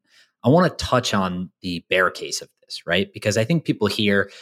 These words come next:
and I think everyone's heard at this point, the easiest way I like to describe it is, like, Chris Dixon got made fun of a lot for his explanation of Web three, which was read, write, and then read, write, and own.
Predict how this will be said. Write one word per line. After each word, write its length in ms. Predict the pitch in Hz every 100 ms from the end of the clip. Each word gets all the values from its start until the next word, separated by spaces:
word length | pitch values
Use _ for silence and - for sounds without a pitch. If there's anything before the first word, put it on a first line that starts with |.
| -
and 100 | 117
I 60 | 117
think 160 | 135
everyone's 300 | 123 117 113
heard 140 | 107 104
at 60 |
this 140 | 101 98
point, 460 | - 101 95 92
the 140 | - 107
easiest 300 | 120 117 -
way 180 | 104 98
I 60 |
like 200 | 98 101
to 60 | -
describe 440 | 92 - 98 95
it 40 | 95
is, 120 | -
like, 200 | 87 -
Chris 200 | 131 120
Dixon 280 | 110 - 110
got 160 | 98
made 180 | 101 95
fun 140 | 104 101
of 80 |
a 40 | 104
lot 240 | 101 98
for 120 | 101
his 240 | 92 104 95
explanation 560 | 90 - 101 95 -
of 120 | 107 101
Web 200 | 110 -
three, 200 | 123 127
which 260 | 104 92 -
was 180 | 85
read, 380 | 104 110 113 104 104
write, 260 | 107 107 101
and 120 | 101
then 120 | 95
read, 200 | 98 101
write, 160 | 101 92
and 120 | 95
own. 300 | 98 123 170